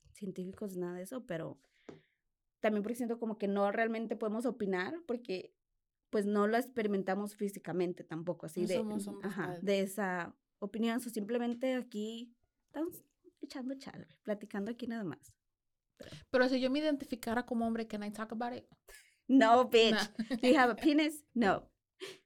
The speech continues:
Speaker 1: Can we say penis? Ok, never mind.
Speaker 2: Dilo.
Speaker 1: No, no hay pene, no opines. <laughs> Ok. Pero si hay un hombre que está escuchando ahorita,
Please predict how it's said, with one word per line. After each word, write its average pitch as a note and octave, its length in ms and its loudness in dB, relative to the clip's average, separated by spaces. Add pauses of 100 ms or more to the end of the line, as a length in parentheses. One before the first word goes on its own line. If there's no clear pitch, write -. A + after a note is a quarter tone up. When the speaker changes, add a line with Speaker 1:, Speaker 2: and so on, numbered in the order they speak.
(220)
Speaker 1:
Can A#3 140 -4
we G3 100 -4
say G#3 140 -8
penis? A3 260 -16 (1800)
Ok, - 220 -4
never F#3 220 -2
mind. F#3+ 260 -6
Speaker 2:
Dilo. A#3 560 4 (1120)
Speaker 1:
No, C#4 480 4
no D#4+ 360 6
hay F#4 120 4
pene, F4+ 360 4
no C#4 120 4
opines. - 560 -8
<laughs> C#4 840 8
Ok. D#4 540 6 (1300)
Pero B3 440 6
si C4 220 2
hay C4 260 6
un D#4 100 10
hombre D#4+ 320 6
que C#4 80 -4
está C4+ 160 -2
escuchando C#4 440 -2
ahorita, C4+ 340 0